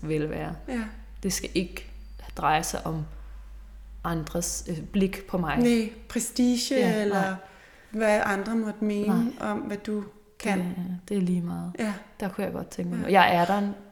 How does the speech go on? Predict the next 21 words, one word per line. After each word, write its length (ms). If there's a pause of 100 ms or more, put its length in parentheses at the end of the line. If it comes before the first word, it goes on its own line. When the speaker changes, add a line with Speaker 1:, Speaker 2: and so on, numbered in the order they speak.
(220)
Speaker 2:
Ja. 40
Speaker 1:
nogle 220
gange, 360
men 240
jeg 140
kan 80
også 180
mærke, 240
at 160 (480)
andre 260
gange 240
vil 100
jeg 100
gerne 240
bare 200
vise 340
verden, 280
at 140
jeg 120 (720)
kan 200
noget. 280